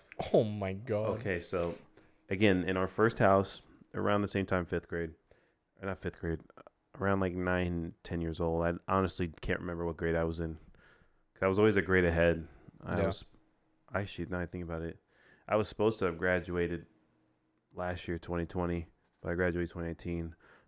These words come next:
Speaker 2: But, uh,
Speaker 1: T-, you did not graduate twenty eighteen. The fuck?
Speaker 2: Twenty nineteen.
Speaker 1: You said twenty eighteen.
Speaker 2: I didn't.
Speaker 1: Yeah, you did.
Speaker 2: All right, maybe I
Speaker 1: I,
Speaker 2: didn't. I'll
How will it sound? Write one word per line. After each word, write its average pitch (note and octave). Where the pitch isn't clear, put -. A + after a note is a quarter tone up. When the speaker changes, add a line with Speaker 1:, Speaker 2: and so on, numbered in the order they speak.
Speaker 2:
But, F#2+
uh, F2+
Speaker 1:
T-, -
you F#3
did A#2
not F#2+
graduate F#2+
twenty G#2
eighteen. B2
The B2
fuck? -
Speaker 2:
Twenty A2+
nineteen. G2
Speaker 1:
You A2
said A#2+
twenty A#2
eighteen. G2+
Speaker 2:
I F#2+
didn't. E2+
Speaker 1:
Yeah, A#2+
you A2
did. A2+
Speaker 2:
All F#2
right, F2
maybe F#2
I E2+
Speaker 1:
I, A2
Speaker 2:
didn't. F2+
I'll G2